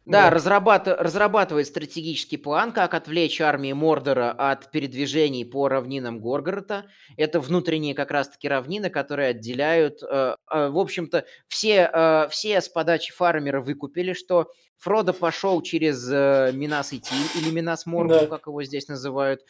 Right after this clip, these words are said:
Speaker 1: а, и должен добраться че-, до Роковой горы через равнины Горгорота, а они полнятся полчищами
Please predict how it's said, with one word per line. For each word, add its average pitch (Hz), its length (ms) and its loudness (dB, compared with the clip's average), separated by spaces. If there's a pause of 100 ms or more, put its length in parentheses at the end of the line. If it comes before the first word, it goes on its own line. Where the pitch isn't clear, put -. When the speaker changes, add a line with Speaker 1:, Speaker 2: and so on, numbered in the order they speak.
(380)
Speaker 1:
а, 143 920 0
и 220 360 0
должен 175 480 0
добраться 160 560 0
че-, 170 380 0
до 170 300 6
Роковой 151 420 0
горы 147 440 -2
через 185 360 -4
равнины 147 440 -2
Горгорота, 113 720 -2
а 156 220 2
они 180 220 -2
полнятся 185 540 -4
полчищами 147 600 -6